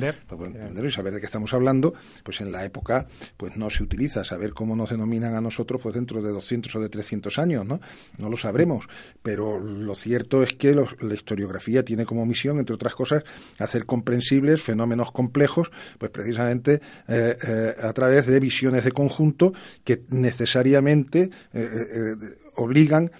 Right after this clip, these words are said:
Speaker 2: a una denominación, pues, para poder, mm, abarcarla y, por lo tanto, para poder entendernos.
Speaker 1: Claro.
Speaker 2: La historia española, la historiografía española, decidió en su momento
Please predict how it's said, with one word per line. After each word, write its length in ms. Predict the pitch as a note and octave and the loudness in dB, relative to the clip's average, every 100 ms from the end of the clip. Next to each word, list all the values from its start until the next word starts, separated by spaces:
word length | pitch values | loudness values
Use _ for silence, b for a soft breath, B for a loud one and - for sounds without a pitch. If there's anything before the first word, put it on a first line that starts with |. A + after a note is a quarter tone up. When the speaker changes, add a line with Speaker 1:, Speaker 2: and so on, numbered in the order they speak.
| B | B
Speaker 2:
a 80 | A#2 | -6
una 200 | B2+ C3+ | 0 2
denominación, 800 | C3 C#3 C#3 C#3+ C#3 D3+ E3 G3 | 2 2 2 0 2 4 4 0
pues, 220 | F#3+ G#2 | -4 -12
para 200 | - G#2 | -8 -8
poder, 360 | G#2 A#2 B2+ B2 | -6 -2 -2 -4
mm, 120 | A2+ G2+ - - - | -10 -12 -14 -12 -4
abarcarla 600 | A#2 A2 D3+ C#3+ D3 E3+ | -4 2 2 4 4 4
y, 100 | B2+ | 2
por 120 | A2 | -4
lo 80 | G#2 | -4
tanto, 280 | C3 B2+ B2+ | -2 -2 -2
para 160 | A2+ | -2
poder 240 | G2+ A2 G#2 | -2 -4 -6
entendernos. 640 | G2 F#2+ F#2 F2 E2 - | -8 -10 -12 -12 -16 -14
Speaker 1:
Claro. 140 | G#2 B B B - | -16 B B B -10
Speaker 2:
La 80 | A2+ | -8
historia 260 | A2+ A2 | -6 -6
española, 500 | A2+ A#2 A#2 C3+ - | -4 -2 0 0 -2
la 60 | F#2 | -4
historiografía 420 | - G#2+ G2 A2+ | -6 -6 -4 -6
española, 460 | - A2+ B2+ - - | -4 -2 0 -2 -4
decidió 680 | A#2 G#2+ - G2 G#2+ C#3 F#3+ - | -2 -2 -2 0 4 4 2 -6
en 80 | G2+ | -6
su 140 | B2 | -2
momento 500 | A#2 B2+ B2+ B2 | 0 0 0 0